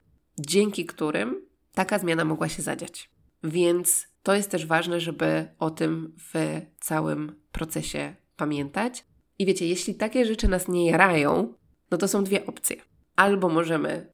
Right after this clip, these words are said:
komuś to oddelegować, zatrudnić kogoś, kto będzie za nas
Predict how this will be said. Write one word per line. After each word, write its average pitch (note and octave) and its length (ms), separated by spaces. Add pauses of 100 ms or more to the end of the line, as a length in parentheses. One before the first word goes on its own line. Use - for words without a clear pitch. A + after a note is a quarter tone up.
komuś F3+ 320
to E3 120
oddelegować, D#3 680
zatrudnić D#3+ 640
kogoś, - 520
kto D3+ 880 (180)
będzie D#3 800 (120)
za D#3+ 140
nas E3 300